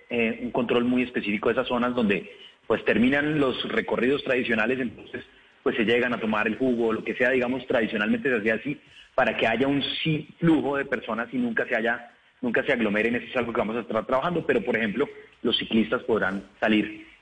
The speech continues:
em, a hacer su deporte en las mañanas o en las tardes, como lo solían hacer, deportes individuales, salir a trotar, salir a, a,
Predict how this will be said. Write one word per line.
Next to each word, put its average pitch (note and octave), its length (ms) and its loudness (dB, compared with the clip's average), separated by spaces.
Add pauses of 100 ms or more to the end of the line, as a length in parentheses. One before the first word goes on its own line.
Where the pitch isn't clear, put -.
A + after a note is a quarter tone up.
(120)
em, G#2 500 0
a F#2+ 80 -4
hacer G2+ 240 0
su A2+ 140 2
deporte G#2 640 0
en A2 120 -2
las F#2+ 140 0
mañanas A#2 440 0
o G2+ 40 -4
en F#2 60 0
las F2 120 -4
tardes, G#2 300 0 (480)
como G#2+ 260 2
lo F#2+ 160 4
solían G#2+ 380 0
hacer, - 380 -4
deportes B2 300 2
individuales, A#2 440 2
salir F#2+ 200 -2
a G#2+ 80 -2
trotar, A2+ 580 -2 (360)
salir G2 280 4
a, G2+ 320 0
a, G2+ 340 -2